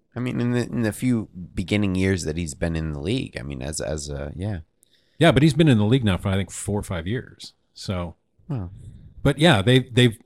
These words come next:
Speaker 2: put a lot into their defense.
Speaker 1: Yeah.
Speaker 2: And they've lost some cornerbacks. They've had some, some players not play. And again, it goes back to Baalke, because some of the,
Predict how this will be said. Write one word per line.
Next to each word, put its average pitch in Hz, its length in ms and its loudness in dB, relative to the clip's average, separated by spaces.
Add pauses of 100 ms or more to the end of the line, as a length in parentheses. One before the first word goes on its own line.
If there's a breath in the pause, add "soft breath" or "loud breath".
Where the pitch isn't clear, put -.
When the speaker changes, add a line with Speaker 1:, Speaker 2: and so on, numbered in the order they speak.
(100)
Speaker 2:
put 180 160 8
a 151 40 6
lot 117 380 4
into 120 320 4
their 104 140 4
defense. 92 580 -2 (160)
Speaker 1:
Yeah. 78 160 -2 (420)
Speaker 2:
And 110 140 4
they've 107 160 4
lost 113 560 0 (380)
some 123 200 2
cornerbacks. 117 840 2 (320)
They've 104 160 0
had 113 180 2
some, 104 200 -2 (120)
some - 180 0
players 107 380 4
not 107 260 2
play. 101 480 0 (420)
And 113 100 2
again, 117 200 6
it 101 60 2
goes 113 160 8
back 104 220 4
to 104 80 2
Baalke, 104 420 0
because 98 300 0
some 113 200 4
of 95 120 2
the, 92 260 2